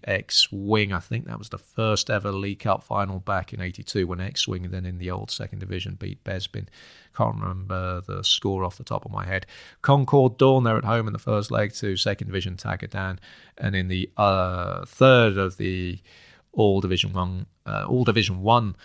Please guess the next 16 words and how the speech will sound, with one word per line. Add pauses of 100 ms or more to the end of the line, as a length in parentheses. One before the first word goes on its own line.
(280)
clashes.
What
is
happening
there? (220)
I'm
struggling
nasally
today. (280)
Alderaan,
uh,
meet (260)
Death (260)
Star. (1300)
I'll
swallow